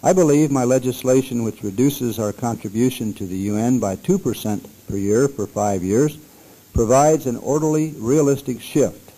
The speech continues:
of monetary responsibility to other nations. I believe further that this shift of monetary responsibility is necessary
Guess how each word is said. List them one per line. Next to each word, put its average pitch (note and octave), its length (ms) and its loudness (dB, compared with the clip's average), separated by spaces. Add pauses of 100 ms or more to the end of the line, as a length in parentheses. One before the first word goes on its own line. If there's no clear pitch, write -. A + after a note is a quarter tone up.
of G2 120 -10
monetary B2 560 -2
responsibility A2+ 960 -4
to G#2+ 200 -4
other G#2 140 -2
nations. A2 560 -2 (680)
I G#2+ 120 -2
believe G#2+ 380 0
further D3 420 2
that A#2+ 200 -2
this C#3+ 140 0
shift C#3 420 -2 (480)
of G2+ 160 -6
monetary A#2+ 540 0
responsibility G2 920 -4
is A2+ 160 -4
necessary B2+ 720 -2